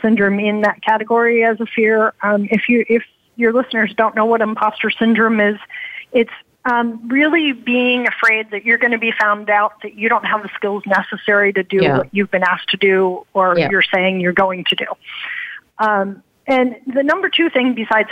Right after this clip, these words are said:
Speaker 1: fear is that we get in our own way and we don't even realize it. And this could be because we have inherent beliefs. We may have conditioning from past things in our lives,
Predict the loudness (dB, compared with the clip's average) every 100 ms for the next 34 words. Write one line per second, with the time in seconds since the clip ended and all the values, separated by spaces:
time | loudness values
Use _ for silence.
0 | -4 0 2 2 2 0 0 0 2 2
1 | 0 2 2 2 0 0 0 2 2 -2
2 | -4 -4 0 0 2 0 0 -2 0 0
3 | 2 -2 -4 -14 -16 _ _ _ _ -20
4 | -20 -20 _ 0 2 0 -2 -2 0 -2
5 | -2 0 0 0 0 0 0 -4 0 0
6 | 0 -6 -8 -4 0 0 0 -4 -4 -2
7 | 2 2 2 0 -8 -12 -14 -16 _ _
8 | _ _ -14 -4 -2 0 0 0 -2 -4
9 | -6 _ -4 0 0 0 0 -2 -2 -2
10 | -4 -2 0 -2 -4 -10 -2 0 0 0
11 | 2 2 4 4 2 0 -4